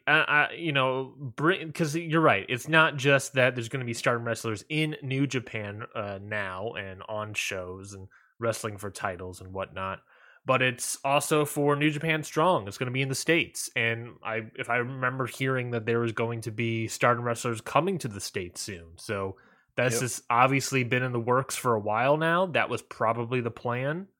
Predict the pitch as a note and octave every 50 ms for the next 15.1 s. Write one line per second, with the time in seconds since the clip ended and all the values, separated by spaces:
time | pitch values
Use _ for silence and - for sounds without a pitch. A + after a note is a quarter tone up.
0 | _ _ _ _ - - A2 G#2+ G#2+ G#2 G#2 G#2 G2+ G2+ G2+ G2+ G2+ G#2 G#2+ -
1 | _ _ _ _ _ - - - _ _ - - A2 G#2 G#2 G#2 G#2 G2+ G2+ G2+
2 | G#2 G#2 G#2 G#2 - - G#2 G2+ A#2 A#2 A#2 A#2 A2+ A2+ A#2 A#2 B2+ A#2+ - -
3 | A#2+ A2 A2 A2+ A#2+ A2+ A2+ B2+ A#2+ A2+ A2 - - - A#2 A#2 B2 C3+ C3 -
4 | D#3+ D#3 D#3+ F3 G3 F#3 - - _ _ _ _ _ _ _ - G#2 G#2+ G#2+ G#2+
5 | A2 - - G#2+ G#2+ G#2 G#2+ A2+ A2+ A#2+ A#2 B2+ B2+ B2+ B2+ A#2+ - C3 B2+ C#3
6 | C#3 C#3 - - - E3 F#3+ G#3+ G3 C#3+ - - G2 F2 F#2 F2 F2+ F2+ F2+ F2
7 | F2 - _ - G#2+ G2+ G2 G2 G2 G2 G2+ G2+ G#2 G2+ - - - G#2+ G2+ G2+
8 | G2+ - - A#2 A2+ - - G#2 A2 A#2+ A2+ - - C#3+ - _ - A2 A2 A#2+
9 | B2+ C3 C#3+ C3+ C#3+ D3 D3 D3 C#3+ D#3 F#3 G#3 G3+ - C4 C4+ C4 _ _ _
10 | _ _ _ _ _ _ - - A2+ A2+ A2+ A2 A2 A2 G#2+ G#2+ A2 A#2 - -
11 | A#2 A#2 B2 B2 - - - C3+ C3+ B2 B2+ C3 B2+ A#2+ C3 C3 C3+ C3 C#3 -
12 | D3+ D3 D3+ D#3 D3 - E3+ E3 E3+ E3+ D#3 E3 - B2 A#2+ B2+ C3+ C#3 C3+ C3+
13 | C3+ C3+ C#3 C3 B2 C3 C3+ C#3+ C#3 C#3+ C#3+ C3+ C3+ A#2 A2 B2 A#2+ B2 B2+ B2
14 | B2 C#3 D3 - B2+ A#2 G#2 A2+ A2+ G#2+ - - - - D3+ E3 E3+ F#3+ G#3 A#3
15 | B3+ C4+